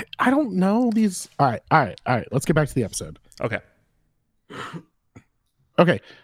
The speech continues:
Speaker 1: so y-, you'll get, like, sh-, like, good Diaz. I will behave.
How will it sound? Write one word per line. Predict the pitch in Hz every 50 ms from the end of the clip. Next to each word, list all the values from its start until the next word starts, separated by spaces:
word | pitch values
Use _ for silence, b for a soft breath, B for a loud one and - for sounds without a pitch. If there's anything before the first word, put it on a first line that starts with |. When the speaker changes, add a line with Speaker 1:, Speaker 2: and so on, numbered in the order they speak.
| B B
Speaker 1:
so | - - 175 165 165 160
y-, | 143 139 135 123 120 - _ _ _ _ _ _ _
you'll | - 131 135 175 190 208
get, | 180 202 247 226 - _ _ -
like, | - 139 127 - - -
sh-, | - - - - - _ _ _ - -
like, | 127 127 107 - - - _ _ _ _ - 135 113
good | - 135 127 135 131 110 101
Diaz. | - 107 101 98 92 92 92 95 - - - - _ _ _ _ _ -
I | 123
will | 127 123
behave. | 110 120 110 - - 107 101 95 92 90 - -